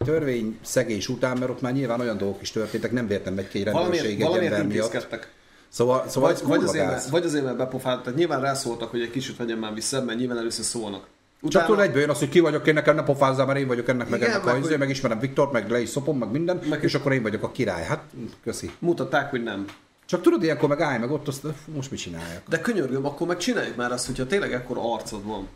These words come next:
Speaker 2: Akkor meg, ö, akkor meg ne azzal gyere már, hogy akkor mi fog történni, majd meg mások mit fognak helyettem megcsinálni, menj, az verd le.
Speaker 1: Jó.
Speaker 2: Verd le a rendőr, bazd meg. Ugye?
Speaker 1: És, és nem lenne baja, ez a
Speaker 2: Aha.
Speaker 1: baj,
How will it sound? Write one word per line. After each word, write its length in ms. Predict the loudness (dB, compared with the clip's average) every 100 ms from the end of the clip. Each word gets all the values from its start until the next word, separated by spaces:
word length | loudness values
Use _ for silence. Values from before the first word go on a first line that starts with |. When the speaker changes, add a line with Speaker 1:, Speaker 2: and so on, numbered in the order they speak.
| -12 -6 -6 -6 -10 -8
Speaker 2:
Akkor 280 | -6 -2 0
meg, 200 | 0 2
ö, 220 | 2 2 0 -4 -8 -6
akkor 220 | -4 0 0
meg 80 |
ne 100 | 2 0
azzal 260 | 0 -2
gyere 180 | 0 0
már, 140 | -2
hogy 180 | -2 -2
akkor 180 | -2 0
mi 80 | 0
fog 180 | -2 -6
történni, 500 | -4 -4 -2 -2 0
majd 260 | 0 0 -2
meg 300 | -2 -4 -10 -8
mások 500 | 0 2 0 -2 -2
mit 140 | -4
fognak 300 | -2 -4 -2
helyettem 340 | -2 -4 -4 -4
megcsinálni, 380 | -2 0 0 0
menj, 160 | 0 0
az 100 | 0
verd 280 | 0 0 -4
le. 80 | -6 -10 -20 _ _ _ _ _ -14 -4
Speaker 1:
Jó. 160 | 0
Speaker 2:
Verd 260 | 4 4 2
le 60 | 0
a 40 |
rendőr, 380 | 0 0 -2 -2
bazd 220 | -4 -4
meg. 180 | -6 -8 -12 _ _ _ -20 _ _ _ -4
Ugye? 200 | 0 2
Speaker 1:
És, 60 |
és 120 | 2
nem 120 | 0 0
lenne 160 | 0
baja, 280 | 0 0 -2 -6
ez 100 | -2
a 40 |
Speaker 2:
Aha. 100 | 0
Speaker 1:
baj, 140 | 0